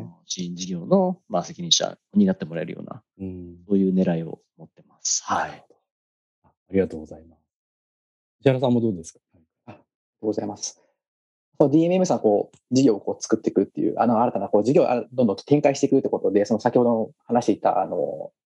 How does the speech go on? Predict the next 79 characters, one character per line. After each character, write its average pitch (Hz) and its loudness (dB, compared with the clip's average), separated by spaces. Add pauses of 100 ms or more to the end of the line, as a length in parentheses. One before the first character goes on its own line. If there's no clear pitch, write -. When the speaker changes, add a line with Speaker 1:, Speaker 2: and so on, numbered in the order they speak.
(220)
Speaker 3:
責 147 4
任 165 4
者 101 2
を - 0
こ - -6
う - -6
作 - -4
っ 110 4
て - 0
い - -16
く 92 0
っ 92 -4
て 95 0
い 95 2
う 95 4
と - -
こ 95 4
ろ 92 2
は、 90 -2
あ - -2
の、 95 0
ま 123 2
あ、 - -4 (260)
特 165 4
に 113 0
こ 101 -2
う、 104 -4
人 110 2
事 95 -8
の - -6 (140)
メ 120 6
イ 117 4
ン 120 2
イ 117 0
シ - -4
ュ - -2
ー - -10
か 101 2
な 95 0
と - -14
い - -10
う - -
ふ - -8
う - -6
に 98 2
思 98 0
っ - -12
て - -12
る - -14
ん - -14
で - -20
す - -20
け - 2
ど 101 2
も、 127 2 (340)
あ、 156 2
そ 196 6
れ 196 2
に 214 4
あ 208 0
た 208 2
っ - -14
て 220 4
今 147 2
ど 123 2
ん 139 0
な 147 2
取 139 2
り 139 -4
組 139 2
み 139 2
を 131 0
し - -8
て 139 4
い 131 4
る、 123 2
ま 156 2
た 156 4
は 135 0